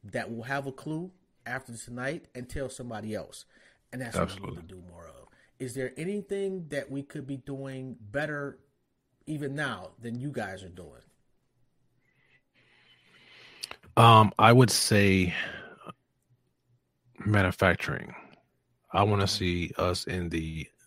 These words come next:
Speaker 2: not only in the, the face of the, of the firearm side, I wanna see us in the entrepreneurial side.
Speaker 1: Okay.
Speaker 2: Um, so that's why, that's why I created my course, and that's why I wanna create and incubate. I wanna see us as, uh, like, like Cute and Cocky is doing,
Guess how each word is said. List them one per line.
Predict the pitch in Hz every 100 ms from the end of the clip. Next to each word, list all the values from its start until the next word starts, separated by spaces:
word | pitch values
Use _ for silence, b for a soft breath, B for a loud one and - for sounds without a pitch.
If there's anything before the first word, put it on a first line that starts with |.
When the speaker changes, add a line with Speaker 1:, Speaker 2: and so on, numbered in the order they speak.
| _
Speaker 2:
not | - 101
only | 107 135 127 92
in | 104
the, | 95 92 85 80
the | - 85
face | - - 98 104 - -
of | 98 95 90
the, |
of | 87 87
the | -
firearm | - 90 104 110 107
side, | 117 117 120 107 - - B B B B 113
I | -
wanna | 135
see | 117 117
us | 107
in | 107
the |
entrepreneurial | 92 101 - 98 90
side. | - - - - _ _ - _ b b b _
Speaker 1:
Okay. | 101 -
Speaker 2:
Um, | 98 87 85
so | 85
that's | 98 -
why, | 95 87 82 _ _ _ _
that's | - -
why | 95
I | 92
created | - 90
my | 85
course, | 78 95 87 82 -
and | 87
that's | 90
why | 92
I |
wanna | 87 85
create | 82 - 87
and | 82
incubate. | 82 87 82 80 - _ _ _ _ _ -
I |
wanna | 87 85
see | - 92
us | 85 82 80
as, | 80 80 80
uh, | 78 76 78 76
like, | 87 82
like | 82 85
Cute | - -
and | 87
Cocky | - 87 90 92
is | 90 87
doing, | 92 92 87